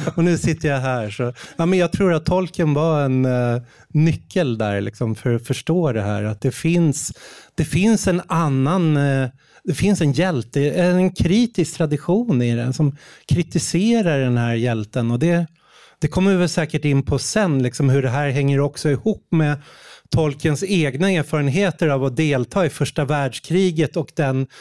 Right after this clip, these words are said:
hjältemods, eh, hur den där hjältemodssynen som hjälten som rusar upp och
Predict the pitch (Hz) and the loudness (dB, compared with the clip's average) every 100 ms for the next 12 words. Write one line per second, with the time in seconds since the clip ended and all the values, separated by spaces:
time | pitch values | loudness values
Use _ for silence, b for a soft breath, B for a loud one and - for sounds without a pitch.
0 | B B 131 151 165 139 - 147 143 139 | B B -2 0 0 -2 -2 0 0 0
1 | 127 - 151 139 135 135 135 B B - | -4 -4 -2 0 0 -2 -8 B B -2
2 | 156 185 175 175 175 151 143 202 170 151 | 2 2 2 0 0 -2 0 0 0 -2
3 | 160 156 147 147 - 180 - 196 208 196 | 0 0 0 -6 -8 -8 -2 0 2 2
4 | 180 151 131 143 139 143 170 139 - 151 | 2 0 0 0 0 0 0 -2 0 0
5 | 147 151 - 180 147 127 - 151 151 147 | 2 -2 2 0 0 -2 -2 0 0 -2
6 | - 151 151 | -4 -2 -2